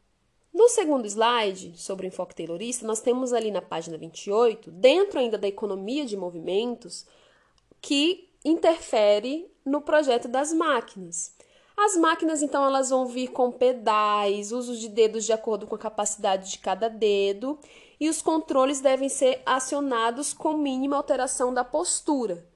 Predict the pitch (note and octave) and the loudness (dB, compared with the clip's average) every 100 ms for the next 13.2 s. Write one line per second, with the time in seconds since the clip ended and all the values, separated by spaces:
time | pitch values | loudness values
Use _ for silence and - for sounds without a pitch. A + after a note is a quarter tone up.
0 | _ - G#3+ A#3 - C#4 B3+ G#3+ A3+ C4+ | _ -16 -10 -8 -2 -2 0 -2 -2 -6
1 | F4 F4+ _ _ - A#3 A3+ - - A#3+ | -10 -14 _ _ -2 0 0 -4 -8 -2
2 | G#3+ F#3 F#3 - D4 E4 E4 C#4 C4+ E4+ | 0 0 -4 -4 0 4 4 4 0 2
3 | A#4 F4+ D4 - A#3 A3 A3 B3+ D4 B3+ | 2 4 2 -4 -6 -4 0 2 4 4
4 | A#3+ C4 B3+ - C4 - C4+ B3+ A3 G#3 | 4 4 2 4 2 0 -2 2 4 6
5 | A#3 - G4+ B4 _ _ _ - F4+ D4 | 4 0 -2 -2 _ _ _ -6 0 2
6 | - C4 C4 D#4 C#4+ C#4+ D4+ - B3 C4+ | 2 0 0 -4 -4 -4 -4 2 2 2
7 | - C#4 B3 E4 F4 D4+ E3 D#3 - _ | 4 6 6 4 2 2 0 -12 -16 _
8 | _ _ _ - G#4+ G#4+ F4 F4 F#4 E4+ | _ _ _ 0 2 4 2 2 0 2
9 | D#4 D4+ D4 C4 C4 - A#3 C4 F4 C#4+ | 2 2 0 -2 -8 2 4 4 2 -4
10 | A#3+ A#3+ - A#3+ A#3 - G#3+ A3 G#3+ - | -2 -4 -2 -4 -4 -6 -6 -6 -10 -6
11 | D4 E4 A#3 G3+ G3+ F#3+ F#3+ A#3 C#4+ C4 | -4 -4 -8 -10 -10 -12 -8 -6 -4 -6
12 | G3+ G#3+ A#3 B3+ B3+ A#3 A3 A#3+ D4 G#3+ | -6 -4 -4 -4 -4 -2 -4 -4 -8 -10
13 | G3 | -14